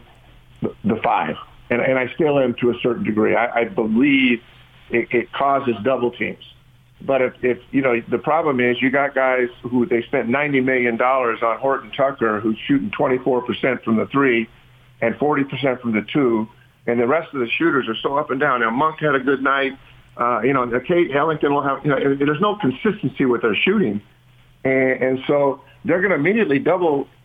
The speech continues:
Anthony Davis every time he gets the ball because they can leave guys that aren't shooting well. If the Lakers could put somebody on the floor, get four guys on the floor, they could shoot it, Anthony Davis would be a perfect five 'cause he's hard to guard, because he can take and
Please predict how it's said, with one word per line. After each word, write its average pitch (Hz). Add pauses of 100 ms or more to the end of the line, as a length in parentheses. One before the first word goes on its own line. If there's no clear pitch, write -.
(340)
Anthony 156 (300)
Davis 175
every 160
time 156
he 156
gets 151
the 131
ball 226
because 139
they 180
can 143
leave 208
guys 135 (560)
that 143 (120)
aren't 165
shooting 247
well. 107 (160)
If 131
the 143
Lakers 196
could 208
put 214
somebody 185
on 156
the 127
floor, 165
get 135
four 151
guys 147
on 135
the 127
floor, 147
they 123
could 110 (120)
shoot 233
it, 120 (580)
Anthony 151
Davis 135
would 113
be 123
a 117
perfect 131
five 104 (460)
'cause 110
he's 123
hard 135
to 107
guard, 101
because 104
he 117
can 104
take 139
and 101